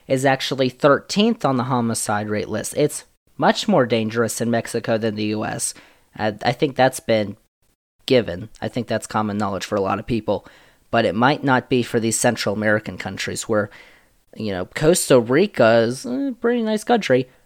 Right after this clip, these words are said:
But these countries to the north, the Northern Triangle of Central America, they are some of the most dangerous places in the world. Like, if you went there, you would not feel safe.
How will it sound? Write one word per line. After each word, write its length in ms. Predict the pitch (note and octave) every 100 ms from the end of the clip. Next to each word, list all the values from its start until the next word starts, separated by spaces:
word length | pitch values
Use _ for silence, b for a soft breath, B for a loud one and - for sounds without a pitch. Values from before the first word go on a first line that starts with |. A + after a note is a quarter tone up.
| _
But 280 | B2+ A#2+ -
these 640 | F3 G3 G3 G3 G3 F#3+ -
countries 540 | G3+ F3 - E3+ D#3+
to 120 | -
the 100 | B2+
north, 600 | B2 F#3+ A3+ B2 B2 - - _ _ _ _ _ _
the 100 | -
Northern 380 | C3 D#3+ E3 C3+
Triangle 800 | C3 F#3 F#3 G3+ D#3 C3+ B2+ C3
of 100 | C3
Central 480 | - D#3 D#3 D#3+ C#3
America, 720 | C3+ F3 G3 F#3 - C#3+ C#3 b b b b b _
they 180 | B2 C3+
are 200 | B2 A#2
some 240 | - C3+
of 60 | B2+
the 100 | B2
most 240 | A#2 A2+
dangerous 400 | - B2 D3 D#3+
places 540 | - C3+ C3 - B2 A#2+ -
in 260 | - C#3 D#3+
the 100 | D#3
world. 680 | B2+ B2+ B2 A2 - - - - _ _ _ _ -
Like, 160 | -
if 140 | - -
you 100 | G3+
went 240 | G3 F3
there, 360 | A#2 G2 A2 - _ _ _ _
you 120 | - B2
would 80 |
not 160 | C3 B2+
feel 160 | - G#2+
safe. 400 | - - -